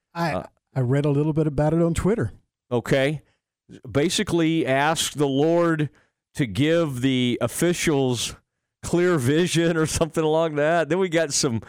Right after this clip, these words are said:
Speaker 2: we got some Baylor stuff in there, like pro Texana. What's our stuff we say? Pro Ecclesia, pro
Speaker 1: Pro
Speaker 2: Texana.
Speaker 1: Texana, yep.
Speaker 2: Yeah, we got some mentions of that in.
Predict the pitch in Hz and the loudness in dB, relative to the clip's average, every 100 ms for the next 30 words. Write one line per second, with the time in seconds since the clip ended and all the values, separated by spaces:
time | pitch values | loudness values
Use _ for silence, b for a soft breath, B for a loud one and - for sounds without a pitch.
0 | B B B - 175 185 - 127 123 156 | B B B -4 0 0 -2 -2 0 0
1 | 190 180 - 185 180 180 180 185 135 101 | 0 -2 -2 -2 0 0 0 0 0 -2
2 | 156 175 - 190 - 165 165 185 185 190 | -2 -2 0 -2 0 0 2 2 2 0
3 | - 214 175 202 190 190 - 190 185 185 | 0 -2 -2 -4 -2 -2 0 2 0 -2
4 | - b b _ _ - 180 190 - 190 | -8 b b _ _ -2 2 2 0 0
5 | 202 160 196 190 180 - 180 156 190 143 | 2 2 2 2 0 -2 -2 0 -2 0
6 | - 165 185 185 185 110 143 - _ _ | 0 2 2 0 0 -2 -6 -10 _ _
7 | 117 170 165 160 - 180 143 127 160 170 | -2 0 0 0 0 0 0 0 0 0
8 | 196 165 123 113 143 170 180 180 190 202 | -2 0 0 0 2 0 0 0 0 0
9 | 190 | -4